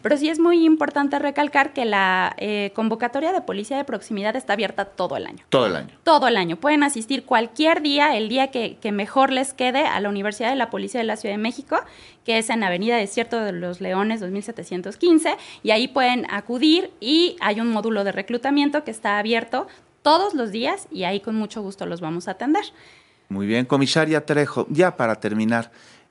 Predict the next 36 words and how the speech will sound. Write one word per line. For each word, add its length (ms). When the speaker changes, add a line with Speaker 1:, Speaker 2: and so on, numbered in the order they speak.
Speaker 2:
que 120
me 100
parece 280
fundamental, 800
el 160
crecimiento 840
dentro 320
de 60
la 120
corporación 640
de 100
una 260
persona 580
que 120
busque 400
ser 360
elemento 520
de 60
la 80
Secretaría 600
de 80
Seguridad 440
Ciudadana 380
de 60
la 100
capital 520
del 120
país, 420
sí 240
a 80
nivel 340
laboral, 380
por 160
supuesto, 460
pero 180
también 420